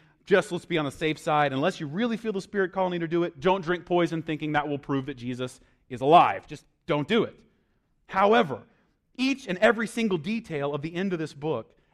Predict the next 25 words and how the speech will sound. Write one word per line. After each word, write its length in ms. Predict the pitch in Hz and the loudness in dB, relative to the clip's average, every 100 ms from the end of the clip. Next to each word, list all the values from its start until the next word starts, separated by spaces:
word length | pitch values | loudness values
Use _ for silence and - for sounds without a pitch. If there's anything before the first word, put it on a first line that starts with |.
| - | -8
especially 1160 | 151 - - - 202 202 226 220 220 240 254 240 _ _ _ _ _ | -8 -8 -20 -6 -6 -6 -4 -2 -2 -2 -6 -10 _ _ _ _ _
the 80 | 147 | -6
command 800 | - 156 151 180 202 202 196 - | -4 -4 -2 0 0 -2 -6 -8
to 120 | 160 | -6
mission, 600 | 151 185 - 214 208 214 - _ | -4 -6 -6 -8 -6 -8 -10 _
to 100 | - | -12
preach 400 | 143 - 202 - | -12 -6 -6 -6
this 240 | 175 170 - | -8 -8 -6
good 220 | 156 135 | -8 -6
news, 580 | 135 123 113 110 - - _ _ _ | -6 -6 -8 -12 -16 -20 _ _ _
is 100 | 131 | -16
confirmed 720 | - 127 117 - 147 151 147 - | -10 -12 -12 -8 -4 -4 -6 -10
in 160 | 135 117 - | -10 -10 -10
all 180 | 127 170 | -8 -6
of 100 | 175 | -6
the 120 | 156 | -6
other 140 | 143 131 | -6 -6
Gospels 760 | 120 101 - - 98 98 - _ _ _ _ _ _ _ | -8 -8 -16 -20 -20 -20 -20 _ _ _ _ _ _ _
and 80 | 107 | -18
is 80 | 104 | -14
confirmed 440 | 117 110 135 120 | -12 -8 -8 -8
throughout 280 | 120 110 104 | -8 -10 -10
the 60 | 107 | -12
New 100 | 101 | -16
Testament. 480 | 101 90 - 95 | -14 -18 -20 -20